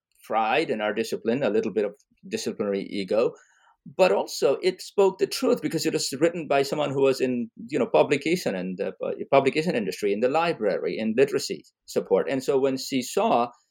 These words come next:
um, you know, people talking about revolutionizing education, I think that was after the years when the mooc had become so dominant,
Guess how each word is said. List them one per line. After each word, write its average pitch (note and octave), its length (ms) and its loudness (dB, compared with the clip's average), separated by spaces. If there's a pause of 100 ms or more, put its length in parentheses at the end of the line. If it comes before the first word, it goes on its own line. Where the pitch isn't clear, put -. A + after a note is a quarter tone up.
(340)
um, G#2+ 400 0 (280)
you D#3+ 80 0
know, C3 120 4
people E3 320 -4
talking C#3 400 0
about B2 500 0 (340)
revolutionizing D3 840 2
education, C3+ 560 2
I A#2 140 2
think D3 180 -6
that B2+ 140 2
was B2 160 2
after A#2 320 0
the A2 160 -2
years A2+ 440 2
when G2+ 280 -2
the G2+ 80 0
mooc C3+ 400 2
had G2 200 0
become F2+ 380 -6
so F#2 260 -2
dominant, F2+ 580 -2